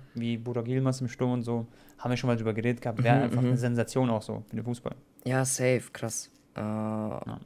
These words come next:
Speaker 2: aber, äh, P S G hat ja da noch hier, äh, französischen Pokal, ne? Mbappé, glaub ich, auch wieder
Speaker 1: Safe.
Speaker 2: zwei Tore gemacht, der ist jetzt auch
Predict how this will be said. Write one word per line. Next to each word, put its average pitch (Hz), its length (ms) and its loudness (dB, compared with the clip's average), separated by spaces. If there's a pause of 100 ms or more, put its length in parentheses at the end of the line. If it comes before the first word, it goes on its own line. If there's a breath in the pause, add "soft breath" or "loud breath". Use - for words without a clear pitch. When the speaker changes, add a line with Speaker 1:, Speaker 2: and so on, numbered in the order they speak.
(140)
Speaker 2:
aber, 117 360 -2
äh, 101 480 4
P 131 160 -2
S 113 100 -2
G 117 140 2
hat 110 160 0
ja 117 60 2
da 104 180 0
noch 101 280 -2 (100)
hier, 95 460 -4 (240)
äh, 92 300 -4
französischen 107 540 -4
Pokal, 110 360 -2
ne? 110 240 0
Mbappé, 127 240 2
glaub 131 140 2
ich, 107 80 -2
auch 113 80 2
wieder 139 140 2
Speaker 1:
Safe. 113 80 0
Speaker 2:
zwei 123 100 4
Tore 135 260 4
gemacht, 131 300 0
der 117 200 0
ist 117 120 -6
jetzt 110 160 -6
auch 101 180 -2